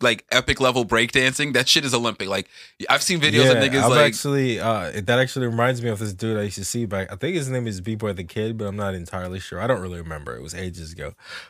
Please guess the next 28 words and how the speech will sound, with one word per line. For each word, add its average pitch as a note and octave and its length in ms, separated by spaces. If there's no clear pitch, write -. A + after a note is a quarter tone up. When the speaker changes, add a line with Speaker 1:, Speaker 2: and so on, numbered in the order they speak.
Speaker 2:
But G#2+ 80
yeah, C3+ 120
he D3 100
does F3 200
some D3 140
epic D#3+ 280
shit D#3+ 300
where C#3+ 140
he's, C3+ 280
like, C3 400
um, A2 600
doing, C3+ 240
like, A#2+ 220
push-ups, D#3 720
uh, A#2 180
uh, G#2+ 200
on A2 140
his G2+ 140
hands, C3+ 560
and A#2 200
then B2 80
he, B2 120
like, A2+ 280
flips C3+ 360
over B2+ 240
on B2 80
his A#2+ 140
back A#2+ 260